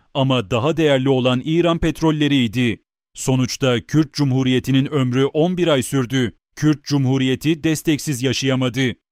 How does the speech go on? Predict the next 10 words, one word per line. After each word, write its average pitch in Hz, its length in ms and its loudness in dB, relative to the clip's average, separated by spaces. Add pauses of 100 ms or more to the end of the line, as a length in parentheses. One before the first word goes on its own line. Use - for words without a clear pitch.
(120)
Bugün 120 520 -2 (240)
Mahabat 123 540 0
Cumhuriyeti 131 680 -2
denince 135 480 0
romantik 131 640 -2
Kürt 165 220 0
çevreleri 143 640 0
aynı 170 300 -2
nakaratı 156 500 -2
söylüyor. 131 560 0